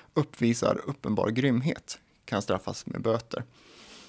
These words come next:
Sen hänger den formuleringen kvar, uppenbar grymhet, hänger kvar ända fram till, eh, nittonhundrafyrtiotalet.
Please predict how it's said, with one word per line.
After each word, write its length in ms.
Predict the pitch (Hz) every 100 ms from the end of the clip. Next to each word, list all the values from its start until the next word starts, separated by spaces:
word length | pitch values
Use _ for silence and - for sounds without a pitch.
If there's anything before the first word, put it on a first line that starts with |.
| -
Sen 180 | - 135
hänger 220 | 160 180
den 140 | 127 131
formuleringen 680 | 139 131 123 135 143 120 117
kvar, 320 | - 147 101
uppenbar 420 | 151 - 120 113
grymhet, 680 | 120 131 120 123 170 - - - - - _
hänger 360 | - 131 120 110
kvar 360 | - 131 139 107
ända 300 | 101 104 107
fram 260 | - -
till, 300 | - - -
eh, 220 | 50 50
nittonhundrafyrtiotalet. 1200 | 113 117 104 - - - - 107 120 165 165 -